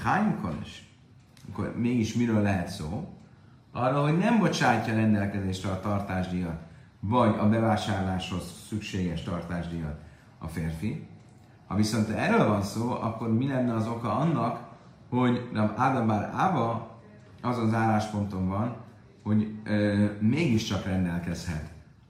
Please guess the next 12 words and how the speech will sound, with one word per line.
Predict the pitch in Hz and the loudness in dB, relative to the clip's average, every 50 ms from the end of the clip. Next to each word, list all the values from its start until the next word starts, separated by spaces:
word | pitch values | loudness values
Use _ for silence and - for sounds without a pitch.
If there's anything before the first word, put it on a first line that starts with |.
| - - | -16 -8
a, | 87 90 87 87 87 85 85 - - - - - | -6 -2 -2 0 0 -2 -4 -8 -12 -14 -8 -4
ö, | 92 87 87 85 87 87 87 85 90 | -2 -2 0 0 0 0 0 0 0
dolog | 98 98 98 92 - | 0 0 0 -2 -2
fölött, | - 101 101 98 95 | -2 -4 -4 -2 -4
és | 92 98 | -4 -4
a | 101 | -2
dolog | 95 104 104 98 98 | -2 0 0 0 -2
szenté | - - 113 104 95 - 92 82 | -2 0 0 0 0 0 -2 -4
válik. | 80 76 69 67 - - | -4 -4 -6 -8 -8 -6
Ugye | - 120 | -2 0
mit | 143 165 165 - | 2 2 2 2
mondtuk? | 131 107 101 92 - - - | 2 2 2 2 0 -4 -6